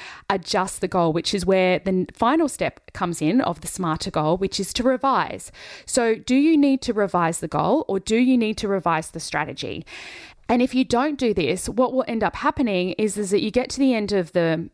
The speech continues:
period or the time frame for achieving the goal, and then you're like, "That wasn't relevant anyway." And then this just starts this whole narrative around, "I set these goals, they're not important," and da, da, da, da, and we start to feel like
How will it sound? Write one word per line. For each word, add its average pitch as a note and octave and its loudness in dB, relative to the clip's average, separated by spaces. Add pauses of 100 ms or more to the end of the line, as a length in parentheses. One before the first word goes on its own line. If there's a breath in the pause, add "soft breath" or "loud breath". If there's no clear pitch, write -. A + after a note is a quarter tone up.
period F#3 2
or F3 0
the F3 -8
time E3+ -2
frame G#3+ 2
for E3+ 2
achieving F3+ 0
the E3 2
goal, E3 2 (400 loud breath)
and C#4 4
then D4+ 4
you're D#4+ 4
like, D4 -2
"That - 0
wasn't G#4+ -2
relevant A3+ 0
anyway." F#3+ 2
And B3 4
then B3+ 2
this D4 2
just - -4
starts - -2
this F#3 -8
whole F#3 -2
narrative E3+ -2
around, D#3+ 0 (280 loud breath)
"I G3 -2
set C4+ 0
these C#4+ -4
goals, F#3 0
they're E3 -4
not G3+ 2
important," F#3 0
and E3 -2
da, G3+ 0
da, G3 -2
da, G3 2
da, D#3+ 2
and D#3+ -2
we E3 -4
start - -2
to F#3 -12
feel E3 -2
like D#3+ 0